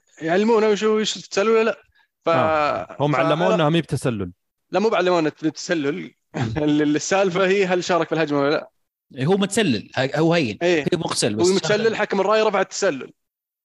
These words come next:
Speaker 2: إيه،
Speaker 1: شفت؟
Speaker 2: فأنا قصدي إنه هم حسبوها تسلل، هم قالوا له تسل-، يعني مو ب-، مو بتسلل لأنه ما لمس الكورة، ولا
Speaker 1: صح.
Speaker 2: هي أساسا الحالة،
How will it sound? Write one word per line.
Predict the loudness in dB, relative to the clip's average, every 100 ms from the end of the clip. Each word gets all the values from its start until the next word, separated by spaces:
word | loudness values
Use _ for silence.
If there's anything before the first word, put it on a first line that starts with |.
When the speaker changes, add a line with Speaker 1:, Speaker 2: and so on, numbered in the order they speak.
| _ _
Speaker 2:
إيه، | -12 -4 0 2 0
Speaker 1:
شفت؟ | -2 -4 0
Speaker 2:
فأنا | 0 2 0 0 0 0
قصدي | -2 -2
إنه | -2 0
هم | 0
حسبوها | -2 -4 -2 -2 -2
تسلل، | -4 -2 0
هم | 0 0
قالوا | 0 0
له |
تسل-، | -2 -4 -4 -4
يعني | -2 0 0
مو | 0
ب-، | -2 -4
مو | -4
بتسلل | -2 -4 -2 -2 0 0
لأنه | 0 0
ما | 2 2
لمس | 0 -2
الكورة، | -4 -4 -4 -8 -4
ولا | -2 2
Speaker 1:
صح. |
Speaker 2:
هي | 2 0
أساسا | 0 -2 -4
الحالة، | -4 -2 0 0 -2